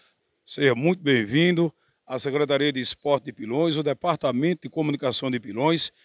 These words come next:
através do Janduí Alves, através do Zé Mix, através do nosso coordenador de mídia, o nosso Ivenildo Salles. Nós te desejamos, é claro, votos de boas-vindas e, é claro, através da nossa prefeita Socorro Brilhante.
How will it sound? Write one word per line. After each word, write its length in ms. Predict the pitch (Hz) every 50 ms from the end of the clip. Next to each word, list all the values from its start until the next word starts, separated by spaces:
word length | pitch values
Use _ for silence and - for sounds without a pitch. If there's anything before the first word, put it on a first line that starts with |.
| _ _ _ -
através 640 | - 156 147 - 175 165 143 123 123 147 151 147 123
do 140 | 117 135 123
Janduí 340 | 127 147 127 117 110 110
Alves, 380 | 113 131 151 156 156 143 131 131
através 480 | 147 139 131 139 143 139 131 143 135 120
do 80 | 127
Zé 160 | 120 113 110
Mix, 460 | 101 113 139 160 170 151 - - - _ _ _ _ _ _
através 520 | - 143 135 139 165 156 139 143 156 147 127
do 80 | 135
nosso 240 | 143 151 143 - -
coordenador 680 | - 147 131 135 143 139 135 123 117 123 139 127 104 - _ _ _ _ _ _ _ _ -
de 160 | 120 131 131
mídia, 580 | 117 123 139 160 175 170 151 131 117 101 - _ _ _ _ _
o 80 | - 123
nosso 280 | 123 139 143 139 - 135
Ivenildo 420 | 120 127 120 135 160 156 151 139
Salles. 480 | - - - 147 156 160 160 156 - -
Nós 260 | 143 151 165 156 -
te 80 | -
desejamos, 920 | 151 156 160 139 120 139 127 113 110 139 151 156 151 151 147 139 - - _ _ _ _
é 160 | - - 135 113
claro, 460 | - 143 147 147 147 147 143 143 131
votos 480 | 101 113 139 151 156 151 - - - 139
de 80 | 131
boas-vindas 720 | 135 120 139 151 170 160 135 117 135 160 151 127 123 110 139
e, 60 | 202
é 80 | 247 -
claro, 320 | - 175 175 156 - - _ _ _ _ _ _
através 520 | - - 202 202 170 135 135 165 165 143
da 120 | 143 147
nossa 220 | 139 147 131 143 135
prefeita 460 | 123 139 131 117 131 147 143 139 123
Socorro 340 | - 143 120 120 156 143 135
Brilhante. 320 | 135 135 120 101 90 -